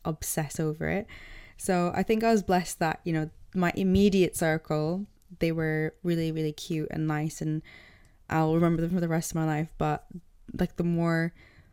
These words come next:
the, the wider group of people that I grew up around were not, were just all white and were not very welcoming to not only brown people, but also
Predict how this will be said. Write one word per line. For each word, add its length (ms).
the, 200
the 140
wider 320
group 180
of 100
people 320
that 100
I 60
grew 240
up 220
around 760
were 160
not, 600
were 180
just 280
all 200
white 260
and 280
were 100
not 260
very 180
welcoming 580
to 240
not 200
only 640
brown 320
people, 520
but 120
also 560